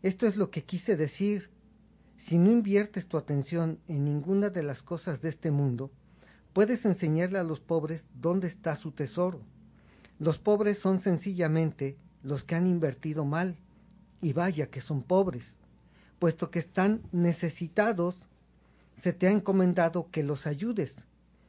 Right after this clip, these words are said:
pues te cuentas entre ellos. Observa lo bien que aprenderías tu lección si te negases a compartir su pobreza,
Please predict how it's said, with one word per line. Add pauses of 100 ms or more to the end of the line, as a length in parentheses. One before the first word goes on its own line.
(320)
pues
te
cuentas
entre
ellos. (760)
Observa (340)
lo
bien
que
aprenderías
tu
lección (320)
si
te
negases
a
compartir
su
pobreza,